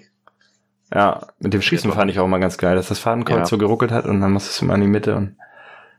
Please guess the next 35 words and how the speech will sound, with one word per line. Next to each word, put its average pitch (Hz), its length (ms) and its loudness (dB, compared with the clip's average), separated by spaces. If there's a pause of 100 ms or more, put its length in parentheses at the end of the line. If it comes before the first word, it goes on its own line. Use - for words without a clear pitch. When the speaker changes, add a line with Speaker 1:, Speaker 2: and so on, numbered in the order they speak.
(260)
Speaker 1:
ah, - 80 -2
California 123 480 0
Games 165 420 -2
konnte 165 240 0
ich, - 60 -8
glaub 85 180 2
ich, 87 80 -2
nie 90 160 2
so 82 140 2
richtig. 82 520 -2 (380)
Da - 100 -12
war 110 60 2
ich 113 60 2
immer 113 140 0
schlecht - 400 -4
drin, 87 180 2
aber 90 340 0 (380)
Speaker 2:
Da 117 60 -6
konnte 139 240 0
ich 143 120 0
auch 131 80 0
nicht 131 180 0
alles, 160 240 2
aber 104 140 0
Surfen 131 500 0
war 135 140 0
halt 143 120 -2
einfach 127 380 -2
Weltklasse, 127 480 0
sah 117 160 -2
super 107 400 -2
aus. 139 160 0
Speaker 1:
Ah. 113 100 2
Speaker 2:
Hacky 110 220 -2
Sack, 156 280 0